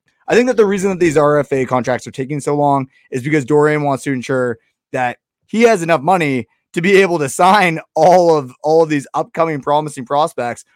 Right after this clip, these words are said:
without going over the cap. I don't think it has anything to do or, with, or limited amount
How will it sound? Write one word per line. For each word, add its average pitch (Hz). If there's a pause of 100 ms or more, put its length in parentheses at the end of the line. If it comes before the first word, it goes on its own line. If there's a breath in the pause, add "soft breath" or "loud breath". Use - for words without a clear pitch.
without 160
going 147
over 143
the 120
cap. 85
I 143
don't 180
think 180
it 175
has 143
anything 131
to 117
do 104
or, 165 (180)
with, 135
or 160
limited 165
amount 120